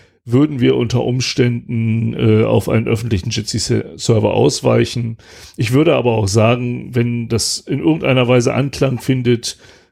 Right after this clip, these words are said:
ähm, können wir das auch noch mal an einem festen Zeitpunkt irgendwo anders machen. Dazu brauchen wir jetzt nicht unbedingt diese R C drei World. Ich fand's nur schön, äh, bei den Leuten, die halt da sind und die im Sendezentrum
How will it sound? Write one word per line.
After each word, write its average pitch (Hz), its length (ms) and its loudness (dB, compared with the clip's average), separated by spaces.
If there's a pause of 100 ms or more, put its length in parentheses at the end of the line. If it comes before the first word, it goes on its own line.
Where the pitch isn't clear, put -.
ähm, 117 300 0
können 131 240 0
wir 120 80 4
das 110 180 0
auch 113 140 0
noch 101 160 2
mal 110 340 2
an 110 200 -2
einem 107 160 -2
festen 113 280 -2
Zeitpunkt 113 540 -2
irgendwo 110 360 0
anders 120 340 0
machen. 110 240 0
Dazu 110 240 -2
brauchen 110 320 0
wir 113 80 2
jetzt 107 180 0
nicht 117 160 -4
unbedingt 107 400 -2
diese 110 220 -2
R 113 100 -2
C 113 160 -4
drei 104 320 0
World. 107 320 2 (400)
Ich - 140 0
fand's 139 260 0
nur 117 80 4
schön, 113 580 0
äh, 113 640 2
bei 110 100 4
den 120 220 4
Leuten, 113 300 0
die 104 100 2
halt 98 160 0
da 110 200 4
sind 117 260 0
und 98 180 -6
die 104 220 -2
im 101 400 -4
Sendezentrum 107 960 0